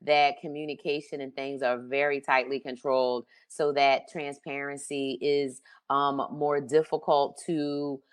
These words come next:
um, uncover and definitely difficult to maintain because knowledge is power and information, right, in the right hands, um, can either be,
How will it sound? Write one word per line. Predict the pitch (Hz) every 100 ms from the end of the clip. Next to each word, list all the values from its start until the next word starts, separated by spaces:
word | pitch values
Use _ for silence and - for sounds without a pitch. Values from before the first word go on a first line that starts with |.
| _ _
um, | 139 143 143 143
uncover | 143 143 - 147 151 160 156
and | 147 135 107
definitely | 127 160 185 139 127 131
difficult | 117 135 139 135 147 143
to | 151
maintain | 143 147 143 190 170 117 _ _ - _
because | 175 175 220 214 170 156 156 _ _
knowledge | 143 151 156 160 151
is | 147 139
power | - 151 147 139 120 117 _ _
and | 156 175
information, | 165 160 160 147 143 165 - 143 127 123 _ _
right, | 131 135 139 139
in | 160 156
the | 143
right | 147 151 147
hands, | 170 165 147 127 123 123 _ _ -
um, | 147 139 139 135 -
can | - 165 143
either | 147 165 156 151 147
be, | 135 143 143 143 143 143